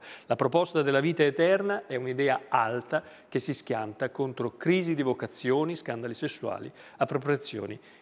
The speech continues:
indebite." E poi l'intervista va avanti su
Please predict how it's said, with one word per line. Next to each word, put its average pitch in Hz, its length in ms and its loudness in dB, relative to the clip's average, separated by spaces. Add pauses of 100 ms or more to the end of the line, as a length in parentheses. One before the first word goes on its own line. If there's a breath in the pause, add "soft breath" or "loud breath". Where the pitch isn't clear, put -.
(120)
indebite." 120 680 0
E 156 120 0
poi 107 300 -2 (220 loud breath)
l'intervista 151 560 2
va 151 80 6
avanti 113 460 -2 (180 loud breath)
su 147 340 0